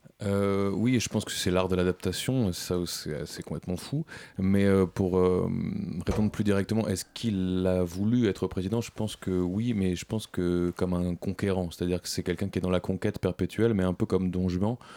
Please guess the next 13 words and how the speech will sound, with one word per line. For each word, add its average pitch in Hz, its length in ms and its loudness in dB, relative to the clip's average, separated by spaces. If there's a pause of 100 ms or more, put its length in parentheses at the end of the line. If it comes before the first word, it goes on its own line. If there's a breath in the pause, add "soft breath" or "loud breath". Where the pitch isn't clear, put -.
(260 loud breath)
euh, 95 360 4
une 92 160 0
fois 110 160 0
qu'il 95 180 -2
a 92 80 0
consommé, 98 680 2
peut-être 104 300 -4
que 92 100 -4
la 92 100 2
mélancolie 90 500 0
vient. 90 240 -2 (380 loud breath)
Et 95 520 2
ce - 160 -8